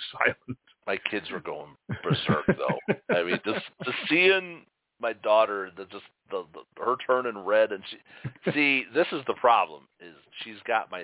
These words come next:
Speaker 2: sense of humor.
Speaker 1: Mm-hmm.
Speaker 2: Right?
Speaker 1: No.
Speaker 2: So, yeah, she's got that dry sarcasticness to her, too, and then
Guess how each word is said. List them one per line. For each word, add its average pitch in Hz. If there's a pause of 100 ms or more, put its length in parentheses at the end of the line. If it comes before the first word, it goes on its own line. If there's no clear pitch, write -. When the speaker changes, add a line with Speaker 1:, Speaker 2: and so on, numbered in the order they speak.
Speaker 2:
sense 85
of -
humor. 69 (440)
Speaker 1:
Mm-hmm. 113 (720)
Speaker 2:
Right? 95 (240)
Speaker 1:
No. - (360)
Speaker 2:
So, 85 (160)
yeah, 71 (260)
she's 104
got 117
that 104 (200)
dry 98 (260)
sarcasticness 92 (240)
to 92
her, 95 (100)
too, 92
and 80
then 85